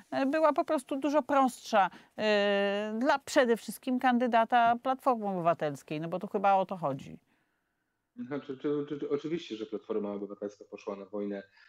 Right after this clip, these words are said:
Speaker 2: e, totalną. E, dzisiaj to jest Prawo i Sprawiedliwość, równie dobrze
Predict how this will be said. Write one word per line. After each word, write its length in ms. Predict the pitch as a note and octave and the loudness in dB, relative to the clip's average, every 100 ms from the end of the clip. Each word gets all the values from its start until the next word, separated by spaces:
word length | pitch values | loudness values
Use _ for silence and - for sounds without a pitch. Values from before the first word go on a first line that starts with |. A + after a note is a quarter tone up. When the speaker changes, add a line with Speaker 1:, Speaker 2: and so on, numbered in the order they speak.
| _ - | _ -6
Speaker 2:
e, 240 | A2 A2 | 0 0
totalną. 760 | G#2+ C3 - G#2 F#2+ G2 A2 A2 | 0 -2 -2 -6 -6 -6 -4 -2
E, 200 | G#2+ G#2 | -2 -2
dzisiaj 320 | G#2+ - A2 | -8 -6 -6
to 80 | G#2 | -6
jest 140 | - | -8
Prawo 200 | A2 G2+ | -10 -8
i 60 | G#2 | -10
Sprawiedliwość, 680 | - G#2 G#2 G#2 G#2+ G2+ G2+ | -8 -8 -8 -8 -8 -10 -8
równie 260 | G2+ G#2+ | -6 -4
dobrze 420 | G#2+ G2+ G#2 G2 | -4 -4 -6 -8